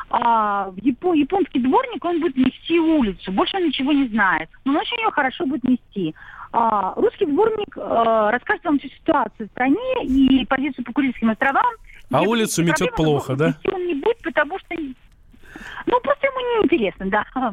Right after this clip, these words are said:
Speaker 1: В этом, поэтому у них всё чисто, аккуратно, но,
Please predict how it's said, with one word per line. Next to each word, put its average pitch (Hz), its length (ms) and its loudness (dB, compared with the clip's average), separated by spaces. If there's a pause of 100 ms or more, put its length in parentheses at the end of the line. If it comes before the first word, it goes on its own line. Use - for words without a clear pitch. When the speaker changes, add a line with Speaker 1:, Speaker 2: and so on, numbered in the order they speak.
(460)
Speaker 1:
В 285 100 -4
этом, 247 320 0 (160)
поэтому 427 560 -2
у 311 60 -8
них 403 240 -10
всё 381 160 -4
чисто, - 500 -6
аккуратно, 370 800 0
но, 381 380 4